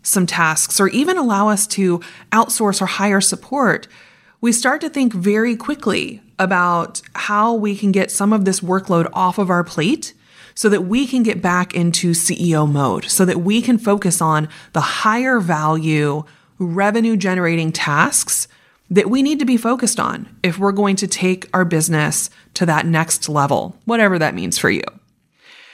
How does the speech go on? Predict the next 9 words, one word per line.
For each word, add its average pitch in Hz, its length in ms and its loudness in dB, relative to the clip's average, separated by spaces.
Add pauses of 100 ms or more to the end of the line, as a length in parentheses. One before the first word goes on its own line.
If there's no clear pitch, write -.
(180)
Now, 196 540 0 (260)
this 233 280 2
transition 196 960 -2 (100)
from 170 680 0
the 165 200 0
solo 208 1040 0
owner 208 500 2
operated 175 640 0
business 151 600 0